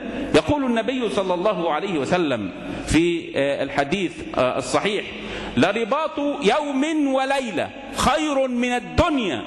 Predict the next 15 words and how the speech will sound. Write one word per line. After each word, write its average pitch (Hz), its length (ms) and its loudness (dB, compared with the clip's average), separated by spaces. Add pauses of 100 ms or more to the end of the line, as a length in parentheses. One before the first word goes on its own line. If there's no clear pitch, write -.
وما 202 240 2
فيها، 151 440 -2 (380)
لرباط 220 500 2
يوم 302 460 0 (260)
وليلة 269 460 0 (320)
خير 294 500 2
من 262 220 2
الدنيا 262 540 0
وما 214 240 2
فيها". 160 560 -2 (480)
فأجر 254 600 2
الرباط 233 720 0
في 202 160 -2
سبيل 247 360 0
الله 226 460 0